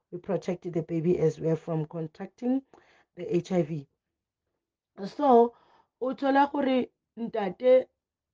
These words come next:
o ituletse ko gae, they, they, they, they don't even know, ntate ha tsebe le status sa hae, akere.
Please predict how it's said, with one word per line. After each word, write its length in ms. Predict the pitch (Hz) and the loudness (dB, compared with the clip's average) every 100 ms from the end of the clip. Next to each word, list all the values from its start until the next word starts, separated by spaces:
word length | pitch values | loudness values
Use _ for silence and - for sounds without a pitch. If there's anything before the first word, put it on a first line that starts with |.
| _ - | _ -6
o 160 | 254 | -2
ituletse 580 | 202 185 233 220 220 214 | -2 -2 6 8 8 6
ko 140 | 214 | 4
gae, 400 | 220 214 190 175 | 4 4 4 6
they, 200 | 175 202 | 6 6
they, 440 | 196 170 185 - 202 | 2 -2 -8 -2 -2
they, 400 | 170 226 202 190 | 2 2 4 0
they 180 | 190 202 | 2 4
don't 220 | 220 254 | 4 4
even 260 | 254 233 214 | 2 0 0
know, 120 | 208 _ - _ | -2 _ -20 _
ntate 280 | 202 214 277 | -2 -2 0
ha 180 | 226 202 | 2 2
tsebe 240 | 202 220 | 2 2
le 100 | 202 | 2
status 420 | 202 185 175 196 170 | 2 0 -6 -6 -8
sa 160 | - | -4
hae, 440 | 170 151 160 160 175 | -4 0 2 6 4
akere. 280 | 175 175 | 2 -6